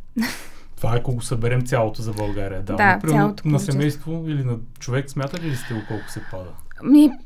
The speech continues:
Speaker 1: в Европа се смята, че средно около единайсет килограма изхвърляме на година.
Speaker 2: Защото едно да си представи човек единайсет килограма
Speaker 1: Да.
Speaker 2: дрехи, нали, на сто хиляди тона е нещо,
Speaker 1: Да.
Speaker 2: което никой не може да си представи
Speaker 1: Да,
Speaker 2: колко
Speaker 1: да.
Speaker 2: е точно.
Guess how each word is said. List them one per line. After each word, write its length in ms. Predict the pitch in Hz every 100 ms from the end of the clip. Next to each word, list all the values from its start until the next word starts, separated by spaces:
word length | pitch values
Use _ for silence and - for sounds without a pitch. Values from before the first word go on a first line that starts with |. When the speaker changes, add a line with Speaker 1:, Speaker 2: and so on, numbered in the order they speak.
| - - -
Speaker 1:
в 260 | 214 226 254
Европа 640 | 247 233 359 427 339 381 392
се 320 | 381 320 330
смята, 420 | 294 285 294 330
че 320 | 320 320 302
средно 720 | 285 262 269 269 269 285 262
около 280 | 247 - 240
единайсет 540 | 277 208 240 226 240 -
килограма 540 | 220 202 208 202 208
изхвърляме 560 | 202 - 202 190 190 214
на 120 | 208
година. 380 | 190 180 180 180 -
Speaker 2:
Защото 260 | - 127
едно 160 | 123 151
да 80 | 156
си 120 | -
представи 300 | 123 - 127
човек 200 | 127 123
единайсет 400 | 117 113 110 -
килограма 340 | 110 110 107
Speaker 1:
Да. 40 | 214 202
Speaker 2:
дрехи, 260 | 104 202
нали, 240 | 147 139 143
на 140 | 139
сто 260 | 131 - 135
хиляди 320 | 143 123 113
тона 200 | 135 131
е 20 |
нещо, 200 | 131 123
Speaker 1:
Да. 140 | 233
Speaker 2:
което 140 | 247 143
никой 180 | 139 127
не 60 |
може 200 | 110 101
да 40 | 95
си 100 | -
представи 340 | 104 - 98
Speaker 1:
Да, 180 | 101 98
Speaker 2:
колко 60 | 92
Speaker 1:
да. 160 | 185
Speaker 2:
е 20 | 104
точно. 380 | - 277 139